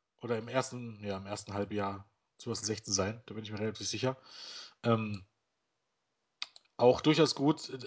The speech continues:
Man muss aber auch sagen, Cesaro ist irgendwie auch wieder da, wo er aufgehört hat. Also er ist, er ist, er bekommt in den Main Events, äh, Showcase, darf dort glänzen und am Ende gewinnt trotzdem ein anderer. Das ist irgendwie die Rolle von Cesaro.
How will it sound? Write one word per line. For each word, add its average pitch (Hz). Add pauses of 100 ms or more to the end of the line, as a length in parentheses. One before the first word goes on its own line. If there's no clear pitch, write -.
(120)
Man 156
muss 226
aber 214
auch 185
sagen, 180
Cesaro 147
ist 147
irgendwie 143
auch 131
wieder 127
da, 123
wo 131
er 117
aufgehört 110
hat. 117
Also 117
er 113
ist, - (480)
er 113
ist, 117
er 113
bekommt 123
in 127
den 120
Main 120
Events, 123
äh, 117
Showcase, 151
darf 127
dort 120
glänzen 123
und 131
am 123
Ende 127
gewinnt 123
trotzdem 127
ein 107
anderer. 110 (400)
Das 101
ist 117
irgendwie 120
die 117
Rolle 120
von 120
Cesaro. 117